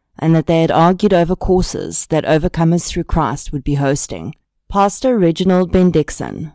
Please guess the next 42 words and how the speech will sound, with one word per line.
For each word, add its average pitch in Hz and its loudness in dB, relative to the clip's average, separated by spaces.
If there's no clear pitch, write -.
was 170 0
Ria's 156 2
mentor 151 -2
and 170 0
had 165 0
become 170 0
involved 160 2
in 143 0
O 139 -2
T 143 -8
C - -8
as 160 -4
he 165 0
was 151 -4
helping 156 0
Ria 139 0
to - -4
develop 151 0
courses 147 -6
which 156 -6
Cecilia 143 -4
did 160 -2
not 151 2
agree 147 -2
with. - -12
Marinda 202 4
testified - -6
that 175 0
it 170 -4
was 175 -2
actually 175 -4
Ria 156 -2
who 160 -2
was 156 0
the 151 -4
controlling 143 0
and 139 0
manipulative 147 -2
one 101 -2
in 135 0
the 139 0
relationship. 151 -4